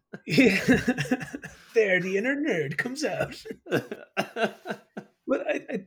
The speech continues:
Speaker 1: I think the thing that you said there hits the nail on the head. It's the inconsistency of language or the inconsistency of explanation as to what's going on, because, like, there is that, um,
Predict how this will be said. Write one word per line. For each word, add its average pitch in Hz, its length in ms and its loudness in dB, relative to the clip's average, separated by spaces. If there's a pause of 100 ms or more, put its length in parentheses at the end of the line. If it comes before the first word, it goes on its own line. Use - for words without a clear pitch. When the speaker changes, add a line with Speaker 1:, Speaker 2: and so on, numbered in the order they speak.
(180)
Speaker 1:
I 233 60 -2
think 269 220 -4
the 269 100 -2
thing 202 160 4
that 156 80 0
you 170 120 0
said 165 220 -4
there 151 160 4
hits 147 220 -2
the 160 80 -6
nail 156 260 0
on 143 120 0
the 143 80 -2
head. 160 220 -4
It's 143 180 -6
the 139 260 -2 (260)
inconsistency 156 840 -4
of 127 120 -8
language 147 640 -6
or 143 440 0 (100)
the 208 80 -6
inconsistency 147 800 -6
of 135 200 -6
explanation 143 600 -6
as 139 80 -6
to 147 100 -8
what's 139 240 -6
going 139 280 -6
on, 156 240 -2
because, 143 360 -4 (580)
like, 151 140 -4
there 151 140 -2
is 180 280 2
that, 143 200 0 (160)
um, 131 380 -6